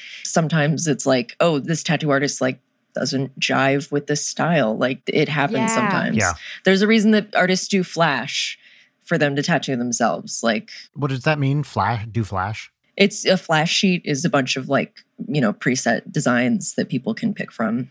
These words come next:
Speaker 1: to get tattooed.
Speaker 3: Got it.
Speaker 2: And that kind of came into play with my mom's handwriting. I knew I wanted it to face me, but I was a little bit nervous 'cause we hadn't quite figured out where we wanted to put it yet.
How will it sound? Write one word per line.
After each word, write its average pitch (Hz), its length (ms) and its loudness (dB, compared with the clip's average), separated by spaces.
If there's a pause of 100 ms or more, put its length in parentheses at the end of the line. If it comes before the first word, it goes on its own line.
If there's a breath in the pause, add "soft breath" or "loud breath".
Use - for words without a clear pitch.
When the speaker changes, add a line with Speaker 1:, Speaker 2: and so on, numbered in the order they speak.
Speaker 1:
to - 160 -8
get - 180 -6
tattooed. - 460 -6 (100)
Speaker 3:
Got 85 180 -8
it. 85 60 -14 (140)
Speaker 2:
And 240 220 -2
that 269 160 2
kind 381 180 2
of 294 60 -6
came 277 180 2
into 269 180 0
play 226 320 0
with 190 320 0
my 214 200 2
mom's 254 280 4
handwriting. 185 720 0 (300 loud breath)
I 220 120 0
knew 254 260 4
I 240 80 4
wanted 214 500 0
it 214 200 -4
to 240 100 -4
face 202 320 -4
me, 220 500 0 (540 loud breath)
but 226 320 4
I 226 140 4
was 226 340 -2
a 226 60 2
little 269 220 2
bit 226 160 2
nervous 226 300 0
'cause 196 300 -2
we 214 140 -4
hadn't 247 280 0
quite 233 240 0
figured 226 180 0
out 196 120 2
where 214 120 0
we 214 100 0
wanted 202 180 -2
to 190 60 -4
put 196 140 -2
it 196 60 -4
yet. 226 240 -2